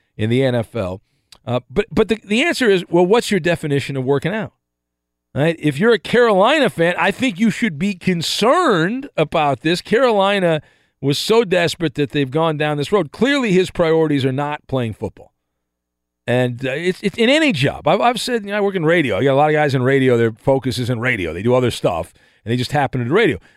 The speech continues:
I think you should hire people where their main focus to, is to do the job you hire them for. That's not the case with Eric Reed. Uh, it's not. Uh, he's not obsessed with pigskin.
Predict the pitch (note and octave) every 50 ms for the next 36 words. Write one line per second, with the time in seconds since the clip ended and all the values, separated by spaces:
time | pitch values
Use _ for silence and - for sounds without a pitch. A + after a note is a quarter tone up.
0 | _ _ - E3 E3+ G#3+ C4 C4+ G3 F3+ F#3 F3 E3+ D3+ E3 D#3+ - D#3+ C3+ C3+
1 | D3 D3 D3 - - C3 C3 - C3+ B2 B2 B2 B2+ A#2+ A#2+ C3 C#3+ D3 C#3+ C3
2 | - C#3 B2+ A#2+ - B2+ A2 - - A#2 G2+ G2+ - - A#2 - - B2+ A#2 B2+
3 | A#2+ A2+ A2 A2 A#2+ A2+ A2+ G#2+ A#2+ G#2+ C#3 E3+ E3+ D3 B2 A2 G#2 - A2+ G2+
4 | F#2 F#2 A2 _ _ _ _ _ _ _ _ - - D#3 F3+ G#3+ - - F#3+ G3+
5 | A3+ - F#3+ - G#3 A3 F#3 - G3 D#3 E3+ F#3+ F#3 D#3+ F#3+ A3 F3+ - G2+ -
6 | _ _ _ _ _ _ _ _ - C#3 C#3+ D#3 - - - G#3+ A#3 G#3 - -
7 | _ _ _ _ _ _ _ - A#2+ A#2+ A#2 D#3 F#3+ F3 B3+ A#3+ G#3 E3 C3+ -
8 | - - D#3 D#3+ D#3+ - - C#3+ C3 - - - B2 A2+ G#2+ - - G2 F#2+ G#2
9 | C3+ D3+